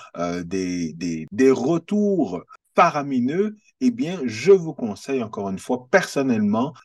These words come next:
de continuer à utiliser le staking de Cardano, de continuer d'utiliser justement le proof of stake de Cardano en matière de staking pour recevoir des rewards parce que, encore une fois, le protocole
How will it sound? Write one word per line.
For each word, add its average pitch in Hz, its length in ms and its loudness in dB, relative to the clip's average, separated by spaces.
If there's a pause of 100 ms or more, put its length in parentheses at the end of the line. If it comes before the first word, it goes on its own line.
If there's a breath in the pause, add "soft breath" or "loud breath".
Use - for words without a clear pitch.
(100)
de 202 140 4
continuer 185 800 -2
à 104 100 -8
utiliser 123 640 -2
le 104 220 0
staking 143 460 -6
de 123 80 -4
Cardano, 117 580 -2
de 123 100 -2
continuer 196 560 -2
d'utiliser 143 680 -4
justement 127 380 -4
le 107 120 -2
proof 151 220 -10
of 131 80 -8
stake 151 200 -8
de 127 80 -4
Cardano 110 540 -4 (240 loud breath)
en 113 140 0
matière 110 280 0
de 104 100 -2
staking 160 520 -4
pour 127 260 4
recevoir 139 460 0
des 110 140 -4
rewards 98 420 -4
parce - 180 -8
que, - 120 -6
encore 98 280 -6
une 80 60 -14
fois, 127 220 0 (240 loud breath)
le 110 160 2
protocole 123 600 2